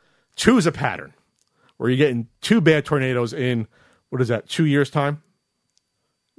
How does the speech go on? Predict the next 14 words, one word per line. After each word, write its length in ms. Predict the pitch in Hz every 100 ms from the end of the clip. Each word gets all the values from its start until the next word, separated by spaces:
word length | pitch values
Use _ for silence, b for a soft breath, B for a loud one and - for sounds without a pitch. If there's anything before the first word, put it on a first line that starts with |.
| _
Between 260 | - 139 120
two 120 | 123
thousand, 340 | 127 117 117
yeah, 80 | 139
it's 140 | 98
two 120 | - 139
years. 260 | 135 147 _ _ b b b b b b b b b b b b b
Just 200 | - 156
like 340 | 175 170 147 _ _ _ _ _ _ _ _ _ _ _ -
people 240 | 180 160
freezing 420 | - 247 233 175
to 60 | 151
death 260 | 151 135
now 440 | 143 135 131 123